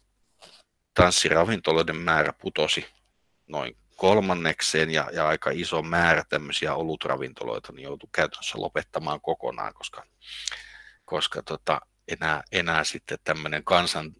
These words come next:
äh, tota, tanssiminen tämmöisessä olutravintolassa ei ollut sit mahdollista. Et se, se rajattiin sitten myöskin tälleen vähän, vähän, niin kuin,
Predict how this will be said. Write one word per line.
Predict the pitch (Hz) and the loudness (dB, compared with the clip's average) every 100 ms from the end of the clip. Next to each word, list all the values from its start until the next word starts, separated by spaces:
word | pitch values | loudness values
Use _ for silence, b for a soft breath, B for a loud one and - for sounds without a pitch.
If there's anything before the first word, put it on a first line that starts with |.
| - | -14
äh, | 71 71 71 - | -12 -12 -14 -16
tota, | - 71 - 73 | -14 -10 -8 -2
tanssiminen | - 87 82 - 78 78 78 76 | 2 2 2 -2 -4 -6 -6 -6
tämmöisessä | 76 78 - - | -8 -6 -6 -4
olutravintolassa | 87 78 82 73 69 69 69 - 62 | -4 -4 -6 -8 -10 -10 -8 -6 -6
ei | 73 | -6
ollut | 67 60 - | -8 -6 -8
sit | - | -6
mahdollista. | - 69 - 64 - - - | -6 -6 -6 -12 -12 -12 -12
Et | - | -12
se, | - - | -16 -16
se | - 82 | -2 0
rajattiin | 78 87 90 - 82 78 | 2 4 4 4 -4 -6
sitten | - 87 | -6 -2
myöskin | 92 - - | 0 0 0
tälleen | 85 85 80 | 0 0 2
vähän, | 85 85 76 B B B B _ | 0 0 -4 B B B B _
vähän, | 90 82 78 | 2 2 0
niin | 78 76 | -4 -10
kuin, | 76 78 | -12 -14